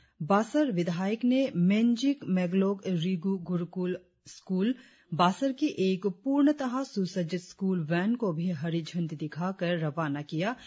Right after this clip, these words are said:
ये स्कूल वैन सत्ताईस फरवरी को ईटानगर के एफ एन जी सेक्टर में दान की गई।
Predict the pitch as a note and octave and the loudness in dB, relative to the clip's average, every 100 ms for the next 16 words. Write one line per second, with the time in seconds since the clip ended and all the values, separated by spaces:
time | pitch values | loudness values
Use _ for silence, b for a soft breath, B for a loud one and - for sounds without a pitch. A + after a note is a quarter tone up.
0 | B B G3 B3 B3 - C4 A#3+ D4 D#4 | B B 2 2 2 -2 -2 2 2 0
1 | G#3+ - G3+ G#3 - - F#3 F3 F3+ F#3+ | -4 -4 -4 -4 -4 -2 -2 0 -2 -2
2 | B3 - F3+ F3+ F3 E3+ E3+ G#3 - E3+ | -4 -4 -4 -4 -4 -6 -8 -8 -6 -6
3 | D#3+ E3+ E3+ F3 D3+ D#3+ D3+ G3 G3 E3+ | -4 -2 -2 -4 -6 -8 -6 -4 -2 -2
4 | D3 C3+ C3+ D#3+ F#3+ D3+ - C3+ A2+ | -4 -6 -8 -8 -6 -6 -8 -10 -12